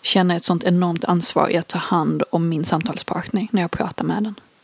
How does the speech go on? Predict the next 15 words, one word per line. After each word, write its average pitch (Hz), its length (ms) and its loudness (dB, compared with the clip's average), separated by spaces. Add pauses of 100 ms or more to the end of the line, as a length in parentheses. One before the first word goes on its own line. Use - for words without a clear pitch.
(800)
För 185 80 0
att 165 120 -2
jag 170 140 6
vill 165 180 2
lita 170 500 0
på 165 320 4
att - 240 -4
om 165 240 2
du 185 320 6
är 151 340 0
lika 165 320 2
intresserad 156 460 2
av 151 80 4
din 160 180 4
egen 147 520 2